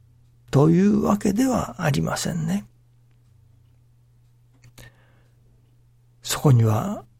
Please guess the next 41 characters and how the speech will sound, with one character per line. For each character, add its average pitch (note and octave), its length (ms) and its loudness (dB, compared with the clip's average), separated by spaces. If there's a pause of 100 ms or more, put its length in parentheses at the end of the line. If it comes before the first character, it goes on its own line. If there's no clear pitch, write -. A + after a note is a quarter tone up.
(100)
あ F3 140 4
る C#3 260 -2
一 - 260 -4
つ - 160 -8
の A3 240 -8
私 - 540 -2
ど - 100 -2
も - 160 -2
が A3+ 300 -12
先 - 420 0
に F3+ 300 0 (1160)
せ - 180 2
ね D#3+ 140 6
ば C3+ 140 2
な B2+ 160 4
ら E3 160 2
な D#3 180 0
い - 80 -6
こ - 140 -10
と - 140 -4
が - 180 -8
あ - 60 -10
る。 - 100 -20 (760)
そ - 220 8
の G#3 320 8
せ F#3+ 180 4
ね G#3+ 140 6
ば F#3 160 2
な F#3 160 4
ら A#3+ 120 2
な G#3+ 200 2
い F#3 100 2
こ F#3 140 -8
と G3+ 200 -2
を F3 100 0
し - 100 -6
た - 160 -2
と - 140 -18
こ - 180 -4
ろ A#2+ 100 0
に、 - 240 -6